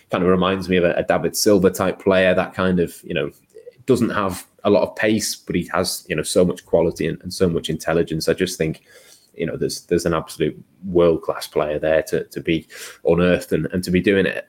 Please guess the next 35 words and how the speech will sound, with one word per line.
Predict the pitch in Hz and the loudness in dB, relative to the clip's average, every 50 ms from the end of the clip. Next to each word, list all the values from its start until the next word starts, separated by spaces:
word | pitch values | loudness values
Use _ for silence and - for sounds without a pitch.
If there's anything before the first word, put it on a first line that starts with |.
| _ - | _ -2
at | 95 92 - | -2 0 0
that | 92 175 87 | -2 0 2
age. | 87 87 85 85 82 78 - - - - - _ _ _ _ _ _ _ _ - | 2 2 2 2 0 -2 -4 -8 -10 -12 -20 _ _ _ _ _ _ _ _ -8
You | - | -8
know, | - | -8
th-, | - - - - - - - | -8 -14 -16 -16 -16 -12 -8
th-, | 85 90 90 - _ | -8 -8 -8 -6 _
there's | - 107 101 | -2 -2 0
been | - 107 101 | 0 0 0
so | 101 - 113 110 | 2 2 2 2
much | 98 90 - - | 2 0 -2 -2
talk | - 98 90 92 90 85 | 2 4 4 4 4 2
about | 87 85 82 85 | 0 -2 -2 0
why | 90 98 92 95 98 | 2 2 4 4 2
didn't | 80 78 - 90 - | 0 -2 -6 -6 -4
Liverpool | 92 85 80 78 - 92 87 85 82 - - _ | -2 -2 -4 -4 0 0 0 0 0 -2 -8 _
sign | - - - 95 90 85 | -6 -2 0 0 2 2
a | 87 | 2
replacement | 82 80 - - 85 87 - - 87 80 - | 0 0 0 0 0 0 0 -2 -6 -6 -4
for | - 82 | -6 -4
Gini | - 87 85 85 82 | -4 -2 -2 -2 0
Wijnaldum | 82 78 78 76 80 82 76 76 76 76 - _ _ | -2 0 0 0 0 0 -2 -4 -6 -8 -12 _ _
in | 87 82 | -10 -10
the | 76 - | -10 -6
summer. | - - 76 78 76 78 | -4 -4 -2 -2 0 2
Well, | 82 85 78 - _ _ _ - - _ _ _ | 2 2 0 0 _ _ _ -20 -20 _ _ _
Harvey | - 90 80 80 80 80 | -2 0 0 2 0 0
Elliott | 80 78 80 78 - | 0 0 0 -2 -2
is | 82 - | -4 -2
the | - 78 | -2 0
reason | 82 85 85 80 78 76 - | 0 0 0 -2 -4 -10 -6
for | - 80 80 78 73 | -2 0 0 0 0
that. | 76 76 - | -2 -4 -6
I | - | -6
think | - - 87 73 - - | -4 -4 -4 -4 -4 -10